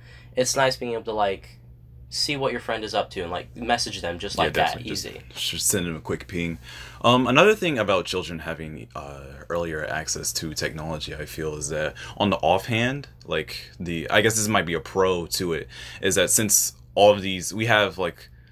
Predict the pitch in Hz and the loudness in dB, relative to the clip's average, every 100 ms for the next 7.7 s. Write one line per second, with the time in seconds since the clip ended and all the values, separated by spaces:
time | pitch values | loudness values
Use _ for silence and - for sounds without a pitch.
0 | - - - - 92 104 101 - 107 101 | -20 -20 -20 -8 0 2 2 0 -2 0
1 | 90 90 82 92 90 92 87 90 - - | -2 -4 -4 -4 -4 -4 -6 -6 -6 -2
2 | 92 - 104 73 87 80 76 82 85 - | -4 -2 -6 -4 -4 -4 -4 -4 -4 -4
3 | 82 85 78 71 82 82 - 73 82 95 | -4 -2 -4 -2 -2 -4 -6 -4 -2 -2
4 | - - 87 - 73 - - - 87 85 | -6 -2 -2 0 -4 -4 -14 0 0 2
5 | 80 71 67 69 76 80 95 107 - - | -2 -4 -8 -6 -2 0 -2 -4 -14 -18
6 | - - 87 82 76 82 82 76 78 87 | -14 -2 -2 -2 -4 -4 -4 -6 -2 -2
7 | 85 78 73 85 82 95 | -2 -6 -2 -2 -2 -4